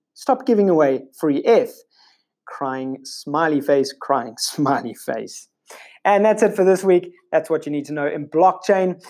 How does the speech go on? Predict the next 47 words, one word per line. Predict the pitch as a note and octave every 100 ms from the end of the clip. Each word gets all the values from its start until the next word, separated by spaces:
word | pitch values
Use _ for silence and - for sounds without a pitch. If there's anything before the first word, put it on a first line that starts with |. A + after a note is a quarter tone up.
| _
If | C#3+ F3
you |
have | F#3+
any | G#3 C4+
feedback | - B3+ A#3 A3+ A3
or | D#3+
would | D3
like | E3 F3
to | F3
share | D3+ E3
a | D#3+
story | - F3 E3
with | E3+
us, | F#3 -
then | - D3+
simply | D3 G#3 G3+ G3+ F#3+ F3+ -
email | B3 A3 D#3+
us | A#2+ - -
on | C#3 C#3+
info | A#3+ A#3 A3+ G#3+ A3
at | - E3+ - -
S | A#3
A | A#3+
crypto | A3 G#3 - F3
dot | D#3+ - B2 - -
co | A#3 G3 F3+
dot | - C#3+ B2
Z | D3
A | C#3 C#3
or | -
tweet | - C4 B3
us | B2 - - _ -
at | G#3 G3+ - -
S | F#3 F#3+
A | E3+
crypto | C#3+ A#2 C#3+ C3+ -
underscore. | B2+ B2 A#2+ - - C3+ A2 - - - - -
Until | C3 D#3+ F#3 F3 -
the | D3+
next | A3+ C#4+ -
newsletter | A#3+ A3+ A3 A3 C4+
in | -
the | D3+
capable | C3 C4 C4 A3+
hands | G3 G3+ F#3+ D3+
of | C3
Kath | - B3+ A#3